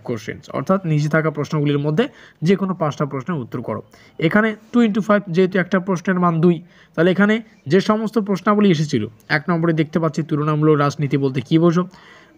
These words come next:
দুই নম্বরে এসেছিল ব্রিটিশ সংবিধানকে অলিখিত বলা হয় কেন বা অলিখিত সংবিধান বলা হয় কেন, most important, ব্রিটেনে রাজতন্ত্র টিকে থাকার দুটি কারণ উল্লেখ করো। এই যে তিনটে প্রশ্ন আমরা দেখলাম,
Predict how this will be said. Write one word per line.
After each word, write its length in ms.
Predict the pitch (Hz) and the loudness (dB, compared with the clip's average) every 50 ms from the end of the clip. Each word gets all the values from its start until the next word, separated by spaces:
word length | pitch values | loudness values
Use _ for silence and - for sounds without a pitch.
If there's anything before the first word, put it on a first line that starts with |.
| _ | _
দুই 100 | 156 185 | 2 4
নম্বরে 300 | 202 226 226 233 240 240 | 4 4 2 2 2 2
এসেছিল 300 | 214 214 214 185 220 220 | 2 2 2 2 2 2
ব্রিটিশ 440 | 185 175 175 175 190 214 196 - - | 4 4 2 2 2 0 0 -2 -2
সংবিধানকে 560 | - 185 190 190 196 185 208 208 196 160 143 | -2 0 2 2 2 4 2 2 0 -2 -6
অলিখিত 540 | - - - 147 175 196 196 170 190 190 185 | -8 -4 0 2 4 4 4 4 4 2 2
বলা 240 | 196 170 160 156 156 | 2 4 4 4 4
হয় 120 | 156 156 | 4 2
কেন 260 | 151 151 156 156 165 156 | 2 0 -2 -4 -4 -4
বা 100 | 147 135 | -4 -6
অলিখিত 520 | - - 147 160 170 175 143 185 165 175 | -2 0 2 4 4 4 4 2 0 0
সংবিধান 520 | 156 - - 139 139 143 151 151 170 175 | -2 -4 -6 -4 -2 0 0 2 0 0
বলা 160 | 170 180 165 160 | 0 0 0 0
হয় 100 | 175 170 | 0 -2
কেন, 180 | 175 180 175 | -2 -4 -4
most 400 | 185 180 143 139 123 - 151 156 | -4 -8 -10 -10 -6 -4 -4 -4
important, 340 | 151 151 180 185 180 190 208 226 - _ _ _ _ - - _ _ - | -2 0 2 2 2 0 -4 -8 -12 _ _ _ _ -20 -20 _ _ -2
ব্রিটেনে 420 | 120 160 226 220 214 208 151 113 107 - - _ _ _ - | 0 2 2 4 2 2 0 -2 -6 -14 -20 _ _ _ -6
রাজতন্ত্র 580 | 143 165 185 190 - - 208 202 190 175 214 185 | -2 0 0 0 0 -2 -4 -4 0 2 2 2
টিকে 260 | 160 190 151 175 156 | 2 2 0 0 0
থাকার 280 | 156 147 151 170 156 | 0 -2 -2 -2 -2
দুটি 180 | 147 156 175 196 | -2 -2 -2 -4
কারণ 260 | - - 131 127 123 120 117 | -4 -4 -6 -6 -6 -6 -6
উল্লেখ 200 | 117 113 113 110 | -4 -4 -6 -6
করো। 220 | - - - - - _ _ - - - - - | -8 -10 -10 -12 -14 _ _ -20 -20 -20 -2 2
এই 140 | 208 226 254 | 2 4 4
যে 120 | 233 277 | 2 0
তিনটে 300 | - - 233 220 220 226 | 0 0 -2 0 0 0
প্রশ্ন 280 | 208 214 202 180 - 196 | 0 0 -2 -4 -2 -4
আমরা 120 | 185 180 | -2 -2
দেখলাম, 320 | 165 165 156 156 180 185 | 0 -2 -2 -2 -2 -4